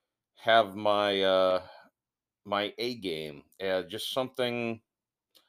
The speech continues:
something wasn't clicking. And yeah, I, I'll mention in, again, in a future podcast you haven't heard, I,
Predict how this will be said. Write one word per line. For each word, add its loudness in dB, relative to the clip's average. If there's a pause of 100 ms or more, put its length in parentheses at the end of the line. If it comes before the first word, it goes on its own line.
(380)
something -2
wasn't 2
clicking. -4 (400)
And 0
yeah, 6
I, 6
I'll 6
mention 0
in, -4
again, -2
in -6
a -4
future -12
podcast 0
you 0
haven't 2
heard, 0
I, 4